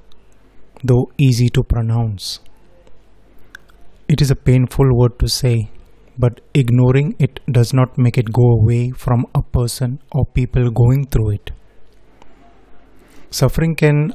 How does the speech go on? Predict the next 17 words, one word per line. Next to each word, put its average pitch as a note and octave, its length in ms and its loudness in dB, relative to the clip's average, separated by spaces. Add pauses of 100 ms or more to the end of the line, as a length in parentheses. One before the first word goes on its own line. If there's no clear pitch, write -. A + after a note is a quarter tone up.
either C#3 360 4
make B2 560 0 (680)
or C3+ 120 2
break A#2 340 -2
a F#3+ 60 -6
person's A#2 580 -2
will. G#2+ 340 0 (1500)
The A#2 100 2
Creator B2 500 2
uses A#2+ 400 2
suffering B2 520 0
to A#2+ 120 0
make A#2+ 280 0
men A#2+ 320 2
realize A#2+ 540 4
their A2+ 220 2
frailty A#2+ 760 0